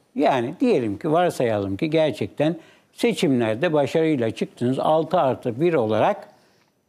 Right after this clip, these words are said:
bir cumhurbaşkanı seçtiniz ve T B M M'de de bir çoğunluğu elde ettiniz. Nasıl yöneteceksiniz? Ebu Bekir Bey'in söylediği gibi komisyonlarla mı yöneteceksiniz? Kaç ay yöneteceksiniz?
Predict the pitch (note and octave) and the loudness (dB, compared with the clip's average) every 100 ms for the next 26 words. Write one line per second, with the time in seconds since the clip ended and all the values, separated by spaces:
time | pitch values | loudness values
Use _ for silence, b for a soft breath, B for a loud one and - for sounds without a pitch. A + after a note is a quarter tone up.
0 | B3+ G3+ D#3+ F3 F3 C#3+ B2+ - A#2 G#2 | 0 0 2 2 2 2 0 -2 -4 -2
1 | D3+ C#3 - D3 D#3 C#3 C3+ E3+ D#3+ C#3+ | -2 -2 -2 0 0 -2 0 0 2 0
2 | C#3 B2+ A#2+ A2 G2+ D3 F3+ B B - | 2 0 0 0 0 0 -2 B B -2
3 | G3+ D3+ D#3+ C3+ C3 E3 D3 C3 C3 C#3 | -2 0 0 2 2 2 2 0 0 -2
4 | C3 A#2 G#2 - - A3+ G3+ D3 C3 A#2 | -2 -4 -4 -2 0 0 2 2 2 0
5 | G#2 A2 G#2 - G2+ F#2 - B B B | -2 -2 -2 -4 -8 -8 -10 B B B
6 | B A3 G3+ G3 F#3 F#3+ F3 E3 D#3+ D#3+ | B 0 2 2 2 2 2 2 2 2
7 | D#3+ D3+ D3 D#3+ E3+ D3 C#3+ C3+ E3 - | 2 2 0 2 0 2 2 2 0 0
8 | D#3+ D#3+ - E3+ E3+ F3 F3 D3 B2 A2+ | 0 0 0 0 2 2 2 2 0 0
9 | A2+ G#2 B2 G2+ A2 - C#3+ F3+ - A3 | -2 -2 -4 -2 -2 -2 -2 -2 -2 -2
10 | A3 F3 C3+ G#2+ G#2+ A2 G2+ G#2+ - C3+ | 0 0 2 0 -2 -4 -4 -6 -4 -2
11 | G3 | -2